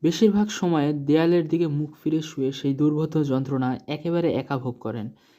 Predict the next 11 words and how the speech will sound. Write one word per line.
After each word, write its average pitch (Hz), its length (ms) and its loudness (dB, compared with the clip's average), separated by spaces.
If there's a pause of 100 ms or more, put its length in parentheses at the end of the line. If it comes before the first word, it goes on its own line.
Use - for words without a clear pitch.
(220)
একা 156 260 -2
একা 185 260 0
মনে 160 280 2
প-, 151 180 -8
তোলপাড় 156 440 0
করেন 139 300 0
সেই 143 220 -2
দুর্বোধ্য 151 520 0
ভাবনা। 120 420 -4 (1000)
জিনিসটা 165 420 0
কি? 143 440 -2